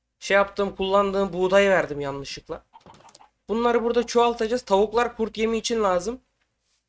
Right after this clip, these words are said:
Koyunlar da bilmiyorum. Vallahi koyunları da keser yerim artık.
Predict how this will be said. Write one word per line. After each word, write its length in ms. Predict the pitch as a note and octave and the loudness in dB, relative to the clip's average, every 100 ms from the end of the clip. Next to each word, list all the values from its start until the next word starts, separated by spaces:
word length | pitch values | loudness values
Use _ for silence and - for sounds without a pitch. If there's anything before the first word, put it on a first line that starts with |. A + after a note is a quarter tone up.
| _ - | _ 2
Koyunlar 460 | G3+ A#3 A#3 A3+ | 2 4 2 2
da 120 | A#3 | 0
bilmiyorum. 360 | A3 G#3+ D3+ B2+ - - | 0 0 -2 -6 -12 -10
Vallahi 280 | F3 D3 - | -4 -4 -2
koyunları 420 | F3+ G#3+ A3 G3+ | -2 0 0 0
da 260 | A3+ - _ _ - - - | -2 -4 _ _ -16 -8 -2
keser 240 | F#3+ G#3+ | 0 0
yerim 340 | A3 G#3 G3 | 2 4 4
artık. 260 | C#3+ - - | 0 -4 -14